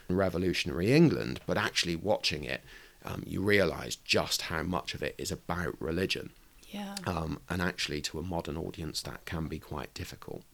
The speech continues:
Speaker 1: So I think religion is perhaps one of the biggest reasons for that. But I do think it's important. It's a crucial part of our national story.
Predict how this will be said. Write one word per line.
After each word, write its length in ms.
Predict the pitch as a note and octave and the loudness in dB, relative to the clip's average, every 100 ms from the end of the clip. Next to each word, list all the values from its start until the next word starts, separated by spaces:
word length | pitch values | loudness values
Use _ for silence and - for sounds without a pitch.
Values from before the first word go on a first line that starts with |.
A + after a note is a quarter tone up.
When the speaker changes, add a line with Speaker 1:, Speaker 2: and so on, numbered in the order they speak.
| - - - - | -20 -20 -18 -6
Speaker 1:
So 140 | - | 2
I 60 | F#2+ | 4
think 220 | F#2+ A2 | 6 6
religion 440 | G2+ G2 F#2+ F2+ F2 | 6 6 6 2 0
is 140 | D#2+ | -2
perhaps 440 | E2 D#2 - - | -4 -6 -6 -6
one 100 | E2+ | -6
of 120 | E2+ - | -6 -6
the 60 | |
biggest 360 | - D2+ - - | -8 -4 -6 -4
reasons 400 | C#2+ - - - | -4 -4 -4 -8
for 120 | - | -8
that. 200 | - - - | -8 -8 -4
But 120 | - | 4
I 80 | A#2 | 6
do 200 | A#2 G3 | 8 6
think 220 | F3+ D#3+ | 6 2
it's 140 | B2+ G2 | 2 0
important. 500 | E2 G2+ - - - - - - | 2 2 2 -2 -4 -16 -18 -16
It's 160 | - - | -6 -4
a 20 | |
crucial 400 | - B2 B2 A#2 | 4 8 10 8
part 300 | F#2 G2 G2+ | 6 4 2
of 100 | - | 2
our 120 | F2+ F#2 | 2 4
national 360 | F#2 - F#2 | 2 0 0
story. 540 | - - C3 C3 C#3 | 2 8 10 12 10